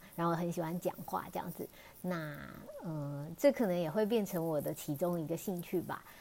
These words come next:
那希望呢，就是大家之后可以在就是这个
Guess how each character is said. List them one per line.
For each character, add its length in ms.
那 260
希 240
望 300
呢， 160
就 140
是 120
大 160
家 220
之 160
后 260
可 240
以 260
在 420
就 180
是 480
这 140
个 380